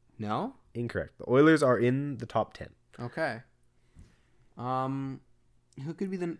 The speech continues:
Speaker 1: third most annoying fan base?
Speaker 2: It makes a lot of sense when you
Speaker 1: The
Speaker 2: when, when
Speaker 1: Bruins?
Speaker 2: Yeah.
Speaker 1: Yeah, the
Speaker 2: Yeah.
Speaker 1: Bruins. Yeah, they're
Speaker 2: Yeah.
Speaker 1: annoying.
Speaker 2: Seventeen percent.
Speaker 1: Okay.
Speaker 2: Yeah.
Speaker 1: Cool. Um, hmm. Who else is obnoxious?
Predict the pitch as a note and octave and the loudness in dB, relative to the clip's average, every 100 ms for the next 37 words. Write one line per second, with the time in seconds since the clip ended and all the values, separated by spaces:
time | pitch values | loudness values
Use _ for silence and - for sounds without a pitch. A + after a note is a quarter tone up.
0 | - - D3 D3 D3 C#3+ C#3+ C#3 C3 B2+ | -14 -6 -2 0 -2 -4 -4 -4 -4 -6
1 | B2+ - A#2+ A2+ A2+ G#2+ G2 A2 - - | -8 -8 -10 -6 -6 -8 -8 -10 -6 0
2 | A2 G2+ F#2 F2 D#2 - - C#2+ - E2 | 2 2 0 -4 -6 -8 -12 -14 -14 -12
3 | D2+ - C#3 C3+ B2+ A#2+ D3 B3+ G#4+ F#4+ | -12 -8 -4 -2 0 2 2 0 -2 -4
4 | - - _ _ - - D#3 C3+ B2+ C3 | -6 -6 _ _ -16 -6 -2 -2 2 2
5 | A#2+ C3+ D3 C3 G#2+ A#2 A#2 A2+ A#2+ D#3 | 0 -2 0 4 4 2 -4 -8 6 8
6 | C3+ A2 G2+ D#2 D2 - D#2+ - F#3 D#3 | 8 6 2 -2 -6 -10 -8 0 0 2
7 | G2 - - _ _ - - D3+ G#2 - | -2 -4 -18 _ _ -10 -4 -4 -4 -12
8 | _ _ _ _ - C#3+ D3+ D3+ D3+ D3 | _ _ _ _ -4 -2 0 -2 -4 -6
9 | - _ _ _ _ _ _ _ _ _ | -10 _ _ _ _ _ _ _ _ _
10 | _ _ _ _ _ _ _ _ _ D#3 | _ _ _ _ _ _ _ _ _ -4
11 | F#3 E3 A2 _ _ _ _ _ _ _ | 0 0 -2 _ _ _ _ _ _ _
12 | _ _ _ - F3 F#3 F3 D#3 C#3 C3 | _ _ _ -8 -4 -2 -4 -6 -6 -4
13 | B2+ C3 C3+ - - - - | -4 -4 -6 -12 -18 -18 -18